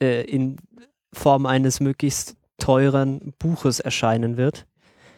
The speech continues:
Ähm, die Länge ist, es ist ja auch so relativ große Schrift und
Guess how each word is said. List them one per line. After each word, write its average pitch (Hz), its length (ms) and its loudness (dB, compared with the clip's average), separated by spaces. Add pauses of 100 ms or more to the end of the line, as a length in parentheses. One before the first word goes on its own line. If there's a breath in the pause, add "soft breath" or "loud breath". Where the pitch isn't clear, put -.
(480 soft breath)
Ähm, 120 340 0 (800)
die 139 200 2
Länge 135 280 2
ist, 143 260 0
es 180 180 -6 (160)
ist 143 140 0
ja 123 80 0
auch - 120 -6 (100)
so - 160 -12
relativ - 320 -2
große - 260 -8
Schrift - 460 -4
und 139 160 -8